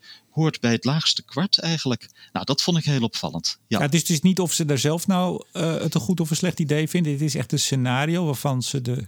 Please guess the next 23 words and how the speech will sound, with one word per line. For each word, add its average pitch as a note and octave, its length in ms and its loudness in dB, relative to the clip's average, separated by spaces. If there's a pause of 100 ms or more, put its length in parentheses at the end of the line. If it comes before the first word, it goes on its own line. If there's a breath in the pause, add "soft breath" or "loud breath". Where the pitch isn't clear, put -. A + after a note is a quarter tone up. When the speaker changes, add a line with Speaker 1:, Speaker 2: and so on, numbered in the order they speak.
(100)
Speaker 2:
soort - 220 -6
waarschijnlijkheid, D#3+ 1040 0
ja, D#3+ 200 0
wat C3 160 -4
je C#3+ 60 0
zegt, A#2 320 -2
hè, D#3 120 0
zij D3 200 0
zien D#3 360 2
niet G3+ 140 0
gebeuren E3 580 2
dat D3+ 200 -2
er D3+ 100 0 (500 loud breath)
in D#3 80 0
dat D3 140 0
scenario C#3+ 400 0
dat C3+ 180 -2
er C#3 240 -4
heel C#3+ 160 2
veel C#3 120 -6
C C#3 220 0
C B2 280 -2
S - 180 -4